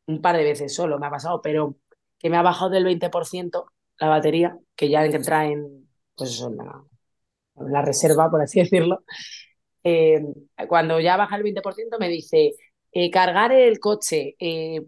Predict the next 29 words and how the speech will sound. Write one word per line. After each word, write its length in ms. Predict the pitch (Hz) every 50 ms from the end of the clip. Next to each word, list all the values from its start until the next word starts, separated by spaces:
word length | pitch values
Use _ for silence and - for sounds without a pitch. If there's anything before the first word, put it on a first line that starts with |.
| _ _
y 120 | - 175 151 165
me 120 | 175 160
pone, 300 | 165 165 160 160 160 156
"¿Quieres 280 | 160 180 196 214 214 -
que 100 | 233 226
busque 800 | 220 233 214 - - - 220 214 214 214 214 208 208 208 202 -
cargadores 840 | 208 202 196 185 196 196 202 190 165 156 147 - - - - - - _ _
por 420 | - 185 185 185 180 165 165 170 -
alrededor 460 | 185 175 170 180 180 180 185 175 170
tuya?". 300 | - 202 196 170 156 147 147
Y 40 |
si 120 | - - 151
le 80 | 160
das 140 | 156 156 143
así, 240 | 160 - - 190 208
pues 160 | - 214 196 -
te 80 | 170
los 120 | 160 156 151
busca, 240 | 156 156 - 196 185
te 80 | 185
los 80 | 180 151
localiza 340 | 160 - 156 156 165 - 175
y 40 | 160
tú 100 | 165 156
ya 100 | 160 160
le 80 | 156 160
das 180 | 160 151 - 160
en 80 | 156
el, 360 | 151 151 151 147 151 - -